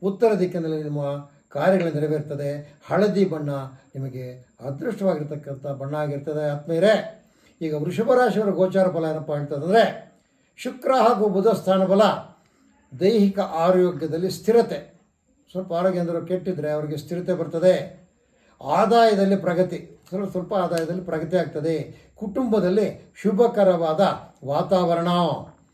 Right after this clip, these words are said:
ಈ ತರಕಾರಿ ಮಾರೋರು, ಹಣ್ಣು ಮಾರೋರು, ಹೂವದ ವ್ಯಾಪಾರಿಗಳು ಅಂದ್ರೆ ಇವತ್ತು ತಂದ ವಸ್ತು ಇವತ್ತೇ ಮಾರ್ಬೇಕು ಅಂತ ವಸ್ತುಗಳು ಮಾರ್ತಕ್ಕಂಥವ್ರಿಗೆ ಇವತ್ತು ಒಳ್ಳೆ ವ್ಯಾಪಾರ,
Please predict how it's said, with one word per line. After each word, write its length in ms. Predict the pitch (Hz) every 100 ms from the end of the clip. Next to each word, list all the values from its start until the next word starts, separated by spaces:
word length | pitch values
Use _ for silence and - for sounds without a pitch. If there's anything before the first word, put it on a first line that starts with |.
| _ _ -
ಈ 60 | 175
ತರಕಾರಿ 540 | 175 160 156 175 165
ಮಾರೋರು, 500 | 160 160 160 165 165
ಹಣ್ಣು 260 | 151 190 185
ಮಾರೋರು, 460 | 170 160 160 165
ಹೂವದ 340 | 143 190 185 165
ವ್ಯಾಪಾರಿಗಳು 520 | 160 160 156 151 147
ಅಂದ್ರೆ 500 | 143 196 226 - _ 156
ಇವತ್ತು 280 | 165 165
ತಂದ 220 | 190 202 214
ವಸ್ತು 260 | 220 214
ಇವತ್ತೇ 240 | 214 220 220
ಮಾರ್ಬೇಕು 600 | 196 185 185 - - -
ಅಂತ 160 | 165 165
ವಸ್ತುಗಳು 400 | 160 147 185 165
ಮಾರ್ತಕ್ಕಂಥವ್ರಿಗೆ 1080 | 165 160 160 156 160 180 214 - - - _
ಇವತ್ತು 260 | 156 160 156
ಒಳ್ಳೆ 260 | 160 196 196
ವ್ಯಾಪಾರ, 380 | 165 160 175